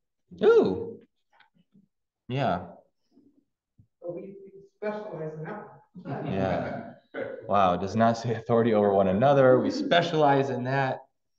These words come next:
Speaker 1: Oof. Yeah, some ground rules we have,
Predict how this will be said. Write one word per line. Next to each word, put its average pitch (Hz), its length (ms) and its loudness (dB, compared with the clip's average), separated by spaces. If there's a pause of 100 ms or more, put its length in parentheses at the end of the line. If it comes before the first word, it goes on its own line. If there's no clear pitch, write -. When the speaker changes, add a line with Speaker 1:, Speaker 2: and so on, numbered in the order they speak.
(840)
Speaker 1:
Oof. 101 320 -10 (2500)
Yeah, 104 180 0
some 107 240 -4
ground 127 400 4
rules 117 420 2
we 101 220 -2
have, 90 460 -2